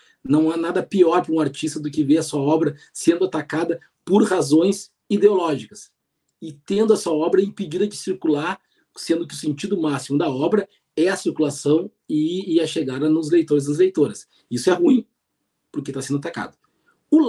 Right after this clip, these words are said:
outro lado é que é interessante notar que esse ataque confirma a importância da obra.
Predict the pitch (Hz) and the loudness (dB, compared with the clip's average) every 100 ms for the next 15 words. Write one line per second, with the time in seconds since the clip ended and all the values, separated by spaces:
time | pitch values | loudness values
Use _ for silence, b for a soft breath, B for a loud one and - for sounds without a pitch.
0 | 170 151 139 143 196 135 104 _ _ _ | 4 2 2 2 2 0 -8 _ _ _
1 | _ - 185 - 233 240 233 214 190 151 | _ -12 -12 -8 -2 0 2 2 2 0
2 | - 233 220 175 147 170 175 - 175 175 | 0 0 0 -4 -8 -8 -10 -4 -4 -2
3 | 160 139 _ 185 185 208 - 220 208 _ | -8 -14 _ -4 -2 -2 -4 -6 -6 _
4 | _ _ _ _ _ _ _ _ _ _ | _ _ _ _ _ _ _ _ _ _
5 | _ _ - 214 185 147 - 220 277 277 | _ _ -2 2 2 0 -2 2 4 4
6 | 220 190 175 147 156 147 131 107 95 - | 2 0 -2 -2 -4 -4 -8 -10 -14 -20